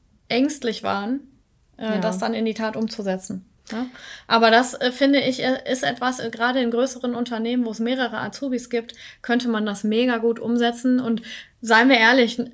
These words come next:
Speaker 1: selbst eine fünfundzwanzigjährige Person hat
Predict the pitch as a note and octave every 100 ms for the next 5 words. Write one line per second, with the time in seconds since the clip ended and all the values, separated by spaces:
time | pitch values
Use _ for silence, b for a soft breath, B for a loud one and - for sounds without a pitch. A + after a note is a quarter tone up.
0 | A3 A#3 B3+ B3+ A#3+ C4 D4 D4+ B3+ C4
1 | B3+ B3 B3 B3+ A#3 A#3 A3+ G#3+ A#3 C4+
2 | E4 F#4+ - B3